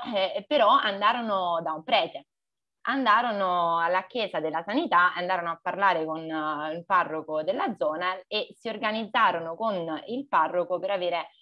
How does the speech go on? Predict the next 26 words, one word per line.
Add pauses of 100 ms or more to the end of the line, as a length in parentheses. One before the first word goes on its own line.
(140)
eh,
uno
spazio
di
discussione
e,
e
quindi
fu, (680)
diciamo,
quel
percorso (260)
fu
abbastanza
introiettato
da, (500)
da
questa
dinamica
qui. (420)
E
tutto
quello
che
è
di,